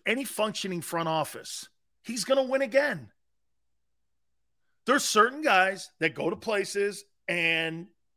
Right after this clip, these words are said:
everybody runs to them.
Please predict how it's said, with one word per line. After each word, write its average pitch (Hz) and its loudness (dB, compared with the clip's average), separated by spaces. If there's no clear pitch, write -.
everybody 220 0
runs 202 6
to 175 0
them. 143 -2